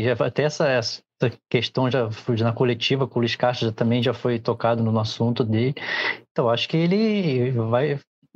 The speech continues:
tá com, com confiança, né? Você falou do início dele do São Paulo, acho que o jogador com confiança, que tem qualidade, vai, vai aproveitando as oportunidades. Mas acho que o, o Gatito, se tiver bem, ainda tem, é, um cara que ainda pode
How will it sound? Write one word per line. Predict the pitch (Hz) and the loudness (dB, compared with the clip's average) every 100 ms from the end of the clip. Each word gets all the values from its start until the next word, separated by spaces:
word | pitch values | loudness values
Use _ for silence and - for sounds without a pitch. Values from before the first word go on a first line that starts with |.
| 254 _ | -12 _
tá | 147 | -2
com, | 156 151 | 0 0
com | 160 175 175 175 | 0 0 2 2
confiança, | 180 175 - 160 131 123 | 2 0 2 2 2 0
né? | 113 | -2
Você | 113 | -2
falou | 113 123 | -2 0
do | 123 | 2
início | 120 120 | 0 0
dele | 127 120 | 0 0
do | |
São | 123 123 | 0 -2
Paulo, | 113 113 123 | 0 0 0
acho | 135 - | -2 -2
que | |
o | 131 | 0
jogador | 131 127 131 | 2 2 0
com | 123 113 | 0 0
confiança, | 131 127 123 117 113 | 0 0 0 0 0
que | 117 | -2
tem | 117 120 | -2 0
qualidade, | 127 120 113 110 123 143 | 0 0 2 2 2 0
vai, | 160 170 | 0 0
vai | 160 160 - | 2 -2 -4
aproveitando | - - 151 151 147 151 | -8 -4 -2 0 0 2
as | 143 | 2
oportunidades. | 151 151 165 185 151 127 - - - - - _ | 0 0 2 4 4 2 -2 -10 -12 -12 -14 _
Mas | - | 0
acho | 123 123 | 0 0
que | - 180 175 | 0 2 2
o, | 147 135 139 131 | 2 0 0 0
o | |
Gatito, | 120 123 - 131 117 | 2 2 0 -2 0
se | - 165 | 0 0
tiver | - 120 113 | 0 2 2
bem, | 113 127 170 147 | 2 2 2 2
ainda | 120 127 | 2 0
tem, | - 143 160 156 131 113 | 0 2 2 2 2 0
é, | 123 139 110 | 0 -2 0
um | 117 | 0
cara | - 117 | 0 0
que | 113 | 0
ainda | 135 - | -2 -2
pode | 143 143 | -2 0